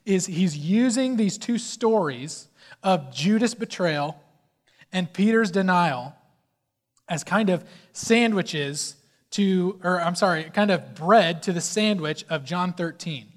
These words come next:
okay? That's not a very deep metaphor, I just like sandwiches. Uh, but he, he's using these two stories to, to kind of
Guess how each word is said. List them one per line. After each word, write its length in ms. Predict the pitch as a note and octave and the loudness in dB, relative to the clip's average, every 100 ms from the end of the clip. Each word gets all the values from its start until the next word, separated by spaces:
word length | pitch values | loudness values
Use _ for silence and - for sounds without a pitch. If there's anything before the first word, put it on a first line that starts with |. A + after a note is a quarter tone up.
| D3 | -14
okay? 380 | C#3+ D#3 D#3+ D#3 | -4 -2 -2 -2
That's 200 | E3+ F#3 | -2 0
not 140 | F#3+ | 0
a 40 | |
very 160 | F#3 F3 | 2 0
deep 260 | C3+ G3 G3 | 0 -2 0
metaphor, 460 | F#3 F#3+ F#3+ F#3+ | 2 2 2 2
I 60 | F#3 | 2
just 160 | E3 | 0
like 120 | F#3 F3 | -6 -6
sandwiches. 540 | E3+ D#3 C3+ - - _ _ - - - - | -6 -8 -10 -16 -20 _ _ -20 -20 -20 -6
Uh, 260 | F#3 F#3+ F#3+ - - _ - | 2 4 4 0 -20 _ -2
but 200 | G3 G#3 | 0 2
he, 200 | F3 G#3+ | 2 0
he's 300 | F3+ G3+ D3 | 2 0 2
using 580 | F3 A3+ C4 A3+ C#4 B3 | 2 4 4 2 0 0
these 220 | G#3 - | 0 0
two 220 | - A#3+ | -2 -2
stories 720 | A#3+ A#3 G3 D3 B2+ E3 - - _ _ _ _ _ | -2 0 0 0 -4 -10 -16 -20 _ _ _ _ _
to, 160 | - G#3 | 0 0
to 240 | G#3 G3 | 0 -6
kind 220 | - G#3 | 0 2
of 120 | F3+ | 2